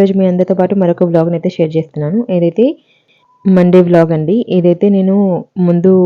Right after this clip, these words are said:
ఒక టూ డేస్ ముందు నుండి, ఇదిగోండి, నేను already ఒక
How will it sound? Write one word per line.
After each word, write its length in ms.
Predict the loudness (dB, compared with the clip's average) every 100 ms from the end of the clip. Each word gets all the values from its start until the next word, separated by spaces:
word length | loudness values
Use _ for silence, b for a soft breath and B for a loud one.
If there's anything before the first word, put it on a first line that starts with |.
| 0
ఒక 140 | -2 -2
టూ 60 | 0 2
డేస్ 200 | 2 0 -2
ముందు 200 | -2 0 0
నుండి, 240 | 0 -2 -4 b b b b -2
ఇదిగోండి, 340 | 0 2 2 2
నేను 140 | 0 0
already 260 | 2 2 0
ఒక 80 | 2